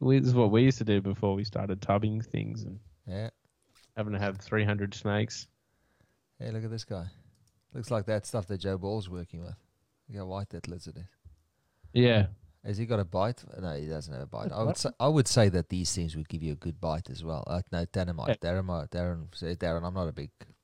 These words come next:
Speaker 2: Woma. I think the, what the, the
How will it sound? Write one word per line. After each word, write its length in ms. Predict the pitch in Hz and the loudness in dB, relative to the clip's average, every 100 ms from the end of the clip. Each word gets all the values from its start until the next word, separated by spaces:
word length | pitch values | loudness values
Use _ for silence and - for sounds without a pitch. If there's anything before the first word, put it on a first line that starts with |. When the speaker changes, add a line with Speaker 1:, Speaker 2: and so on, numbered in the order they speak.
| 123 | -8
Speaker 2:
Woma. 460 | 82 92 85 80 - _ _ _ - - - - _ | -4 -2 -2 -4 -12 _ _ _ -20 -20 -20 -20 _
I 140 | 101 87 | -4 4
think 220 | 110 104 | 4 6
the, 260 | 98 90 85 | 6 6 4
what 220 | 98 90 | 2 2
the, 160 | 87 82 | -2 -4
the 460 | - 80 90 82 80 | -8 -2 0 0 -2